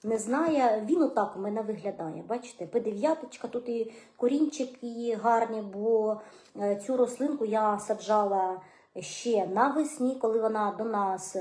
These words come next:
приїхала. Бачите, яка ось гарнюнічка. От це буде також екземпляр, ну, можливо, не цей, але я буду намагатися вам подарувати в квітучому вигляді для того, щоб ви, коли будете від мене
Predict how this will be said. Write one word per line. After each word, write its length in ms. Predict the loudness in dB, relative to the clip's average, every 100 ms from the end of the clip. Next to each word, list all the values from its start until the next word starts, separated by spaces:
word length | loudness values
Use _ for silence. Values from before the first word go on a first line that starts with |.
| -4
приїхала. 880 | 0 0 0 -8 -4 2 4 4 2
Бачите, 360 | 0 -2 -4 -8
яка 200 | -4 -4
ось 180 | -4 -2
гарнюнічка. 840 | -2 -2 -6 -8 -10 -12 -14 -14 -18 _ _ _ _ _ _ _ _ _ _ 2
От 160 | 2 0 -14
це 200 | -2 0
буде 240 | 2 2 2
також 580 | 6 6 4 -2 -4 -4
екземпляр, 960 | -4 2 0 4 4 6 4 2 -4 -4
ну, 100 | 2
можливо, 480 | 4 6 6 4 4
не 140 | 4 2
цей, 480 | 2 2 2 2 4
але 220 | 4 4
я 180 | 2 2
буду 200 | 0 -2
намагатися 800 | -2 -2 -2 -2 -4 -2 -2 0
вам 380 | 2 2 2 -4 -12 -16 -6
подарувати 760 | 2 4 6 6 4 0 -2
в 120 | -2 -4
квітучому 640 | -4 -2 -2 -2 -2 -2
вигляді 560 | 0 0 0 -4 -4
для 140 | -2 -2
того, 400 | 0 2 4 4
щоб 220 | 2 -2 0
ви, 280 | -2 -2 -4 -14 0
коли 200 | 4 4
будете 400 | 2 0 0 0
від 280 | -2 -2 4
мене 340 | 4 4 2